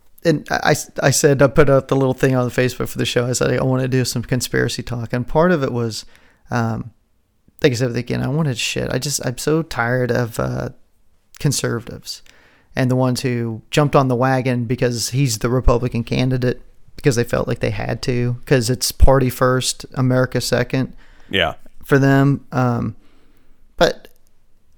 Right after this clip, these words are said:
Speaker 1: I think, like, this whole, the sexual assault thing and the health,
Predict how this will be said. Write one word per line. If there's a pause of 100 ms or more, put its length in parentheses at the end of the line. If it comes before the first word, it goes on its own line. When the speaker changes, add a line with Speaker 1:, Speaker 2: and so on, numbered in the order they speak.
(240)
Speaker 1:
I
think, (240)
like,
this
whole,
the
sexual
assault
thing (480)
and
the
health,